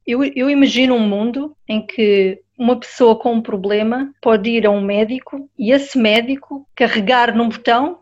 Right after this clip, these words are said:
pode resolver os problemas todos. Eu vou explicar. Um cardiologista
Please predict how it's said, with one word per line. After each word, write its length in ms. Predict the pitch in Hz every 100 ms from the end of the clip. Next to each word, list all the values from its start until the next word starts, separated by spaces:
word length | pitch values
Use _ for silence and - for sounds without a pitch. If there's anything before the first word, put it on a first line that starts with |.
| _
pode 220 | - 247
resolver 440 | - 208 233 196 233
os 140 | 226
problemas 500 | - 202 196 208 185
todos. 340 | 190 175 - -
Eu 60 | 202
vou 100 | 262
explicar. 500 | - 233 226 175 170 _ -
Um 140 | 285
cardiologista 1000 | 285 247 220 233 202 190 190 - 220 254